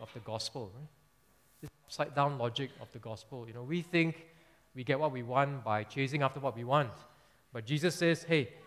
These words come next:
whoever would save his life will lose it." That the more we try to cling on to these other lords that we think will satisfy us, the more we lose our life. But Jesus says, "Whoever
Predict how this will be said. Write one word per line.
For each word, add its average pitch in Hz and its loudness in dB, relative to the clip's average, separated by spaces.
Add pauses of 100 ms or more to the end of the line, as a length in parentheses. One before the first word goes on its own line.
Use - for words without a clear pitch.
(200)
whoever 160 4
would 147 0
save 185 4
his 143 -8
life 170 4
will 135 0
lose 170 2
it." - -4 (580)
That 143 -6
the 143 2
more 185 6
we 165 2
try 175 4
to 147 -6
cling 170 0
on 180 4
to 139 -8
these 160 -4
other 151 4
lords 143 2
that 123 -6
we 131 -6
think 170 2
will 123 -4
satisfy 143 2
us, 113 -2 (440)
the 135 -8
more 160 2
we 143 -2
lose 143 -4
our 117 -8
life. 120 -4 (1200)
But 120 -6
Jesus 147 2
says, 165 2 (1300)
"Whoever 160 0